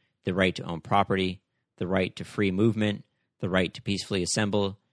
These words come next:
freedom of expression, participation in government through periodic elections,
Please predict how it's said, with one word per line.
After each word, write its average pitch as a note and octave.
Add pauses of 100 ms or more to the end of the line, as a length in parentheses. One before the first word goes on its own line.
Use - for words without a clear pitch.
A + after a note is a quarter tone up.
(160)
freedom B2
of F#2+
expression, G#2
participation G#2+
in E2
government F#2+ (580)
through G2+
periodic E2+
elections, E2+